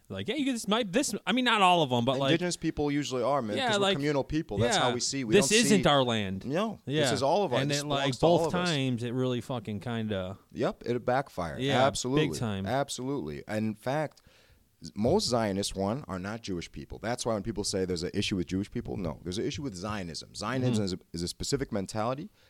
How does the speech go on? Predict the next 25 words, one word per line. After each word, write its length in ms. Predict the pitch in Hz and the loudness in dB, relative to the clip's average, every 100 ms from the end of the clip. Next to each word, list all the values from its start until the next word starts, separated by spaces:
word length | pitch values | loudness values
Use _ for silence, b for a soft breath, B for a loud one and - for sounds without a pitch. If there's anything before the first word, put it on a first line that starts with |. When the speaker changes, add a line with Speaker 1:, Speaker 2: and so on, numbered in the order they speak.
| b | b
Speaker 2:
Many 220 | 92 104 | -6 -6
evangelical 600 | 92 87 87 90 87 82 | -6 -8 -10 -10 -10 -12
Christians 500 | 80 127 131 123 120 | -10 -10 -8 -10 -10
here 100 | 101 | -10
in 80 | 87 | -10
the 60 | 80 | -6
U 120 | 98 | -4
S 200 | 120 123 | -4 -6
are 100 | 117 | -8
Zionists, 480 | 110 120 120 120 - | -6 -6 -6 -6 -6
for 160 | 117 | -6
example. 540 | 113 104 117 117 117 113 | -6 -4 -4 -4 -4 -6
Many 340 | 101 104 98 b b b - | -6 -6 -8 b b b -10
people 420 | 120 113 101 101 | -6 -2 -2 -4
who 80 | 95 | -4
are 80 | 98 | -6
not 240 | 101 147 | -4 -8
Jewish 320 | 107 95 78 73 | -8 -10 -8 -10
are 100 | 73 | -12
Zionists. 500 | 71 64 50 - - | -12 -16 -14 -10 -6
So 240 | 95 90 | -4 -4
Zionist 440 | 67 101 135 139 117 | -6 -4 -2 -2 -4
is 80 | 98 | -6
a 60 | |
political 840 | - - 90 110 131 123 98 90 | -6 -6 -2 0 0 -2 -2 -2